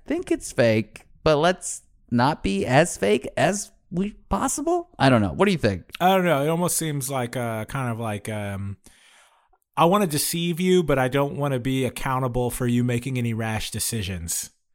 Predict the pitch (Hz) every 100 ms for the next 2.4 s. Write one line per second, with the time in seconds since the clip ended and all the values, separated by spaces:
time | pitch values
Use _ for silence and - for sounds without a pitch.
0 | _ _ _ _ _ _ 113 123 120 -
1 | 117 110 107 104 110 98 101 95 98 90
2 | 87 85 82 -